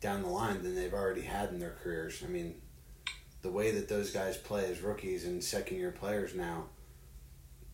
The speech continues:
I, I don't know that you need to wait for years four or five for receivers to really take off. So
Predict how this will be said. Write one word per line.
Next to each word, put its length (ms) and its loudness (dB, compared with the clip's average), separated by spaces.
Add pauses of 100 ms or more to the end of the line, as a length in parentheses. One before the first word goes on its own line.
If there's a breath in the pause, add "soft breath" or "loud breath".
(260)
I, 280 4
I 40 4
don't 180 0
know 180 2
that 220 0
you 80 -2
need 200 -2
to 60 0
wait 280 0
for 160 0
years 280 2
four 220 0
or 80 0
five 320 0
for 120 -6
receivers 500 -2
to 100 -6
really 220 -2
take 280 -4
off. 320 -4
So 320 -6